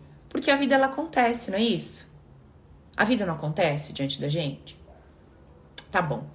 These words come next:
Se essa vida acontece diante da gente e eu não sei como acessar o meu poder transformador, como que faz? Como que eu fico?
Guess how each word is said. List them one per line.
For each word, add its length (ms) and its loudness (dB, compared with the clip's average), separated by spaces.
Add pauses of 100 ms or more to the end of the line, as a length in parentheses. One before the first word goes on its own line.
(680)
Se 220 4
essa 260 6
vida 260 2
acontece 560 0
diante 300 0
da 120 2
gente 600 0
e 100 4
eu 120 6
não 160 4
sei 240 4
como 240 -2
acessar 480 0
o 60 0
meu 200 2
poder 340 2
transformador, 840 0 (1080)
como 220 0
que 100 -2
faz? 480 -4
Como 240 2
que 100 0
eu 40 0
fico? 420 -10